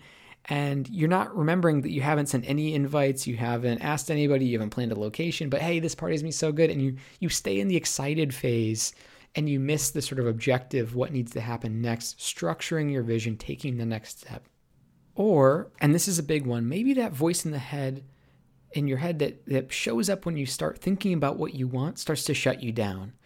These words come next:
Maybe the voice says, "Oh, I wanna have a party with fifty of my best friends. It's gonna be so fun." And then you have this second voice creep up and says, "But do you even have fifty friends?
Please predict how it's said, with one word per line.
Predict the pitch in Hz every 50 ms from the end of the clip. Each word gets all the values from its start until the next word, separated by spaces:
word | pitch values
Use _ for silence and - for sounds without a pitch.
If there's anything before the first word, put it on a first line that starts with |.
| - - - - -
Maybe | - 185 208
the | 214 202
voice | 165 139 160 160 165 -
says, | - - 147 131 123 120 117 - - -
"Oh, | - 147
I | 139 123
wanna | 120 139 147 139
have | 139 139
a | 135
party | 131 - 139 135 131 127 123 117 117
with | - 151 -
fifty | - 160 - -
of | 151 147
my | 143 127
best | 127 131 120 -
friends. | - 151 135 123 -
It's | 131 - -
gonna | - 131
be | 127
so | - - - 151 151 143 135 131 127 - -
fun." | - - - 147 135 131 123 117 117 113 110 - - _ _ _ - - - - - _ _ -
And | - 151 160 170
then | 180 190 190 190 190 180 180 185 -
you | 254 170 156 147
have | 151 147 135
this | 135 135 135
second | - - 160 - - 175
voice | 151 139 147 139 131
creep | - - 135 127 131
up | 127 117 -
and | 123 113
says, | - - 113 107 104 - - - - _ _ _ -
"But | - 113
do | 117 -
you | 117 117 117 117
even | 113 120
have | 117 127 139 175 208 -
fifty | - 143 127 127 - 117
friends? | 107 - - 113 110 104 98 95 95 95 -